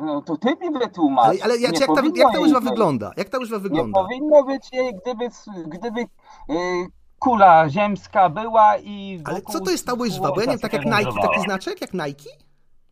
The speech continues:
Speaker 2: Jaka łyżwa?
Speaker 1: No tak jakby, no, takie, taki łuk robi, taki łuk
Speaker 2: No
Speaker 1: robi
Speaker 2: albo
Speaker 1: fajny.
Speaker 2: widać, jak słońce idzie
Speaker 1: I
Speaker 2: na
Speaker 1: wędruje
Speaker 2: południe.
Speaker 1: tam.
Speaker 2: Ale wiesz co, Filip, wprowadźmy trochę, bo zacznijmy od mojego pytania.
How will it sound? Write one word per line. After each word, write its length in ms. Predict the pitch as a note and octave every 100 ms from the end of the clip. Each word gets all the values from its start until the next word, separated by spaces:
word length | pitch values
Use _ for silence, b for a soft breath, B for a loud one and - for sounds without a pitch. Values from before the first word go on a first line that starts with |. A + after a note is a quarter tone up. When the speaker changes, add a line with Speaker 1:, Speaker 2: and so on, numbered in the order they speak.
| _ _ _ _ _ _ _ _ _ _ _
Speaker 2:
Jaka 240 | A3+ B3 E4+
łyżwa? 380 | E4 A2 G#2 C#4
Speaker 1:
No 120 | E4
tak 140 | E4+ - -
jakby, 240 | A#3+ G3 D#3+
no, 200 | F#3+ A#3+
takie, 340 | - - B3 A#3+
taki 260 | C4+ C#4
łuk 280 | C4 D#4 -
robi, 520 | F3 C3 A2+ G2+ F2+ _
taki 240 | F#3 F#3 A#3
łuk 280 | D4 -
Speaker 2:
No 120 | D3+ C3+
Speaker 1:
robi 100 | G#3
Speaker 2:
albo 140 | G#3
Speaker 1:
fajny. 140 | A#3 -
Speaker 2:
widać, 160 | D4+ G#3+
jak 120 | -
słońce 240 | A#3+ A#3
idzie 100 | G3+
Speaker 1:
I 40 | G#3+
Speaker 2:
na 80 |
Speaker 1:
wędruje 540 | A3 B3+ A#3+ G#3+ B3+ A#3+
Speaker 2:
południe. 160 | A#3
Speaker 1:
tam. 360 | G#3 D#3+ G#2+ G2+ B B -
Speaker 2:
Ale 100 | A3
wiesz 80 | A#3
co, 80 | F#4+ -
Filip, 200 | C4 A#3
wprowadźmy 400 | - E4+ - D#4+
trochę, 220 | A#3+ A#3
bo 140 | B3 b b
zacznijmy 540 | - C4 G#4 G#4+ F4+ D#4+
od 80 | C4
mojego 240 | D4 B3
pytania. 520 | - - A2+ F#2+ -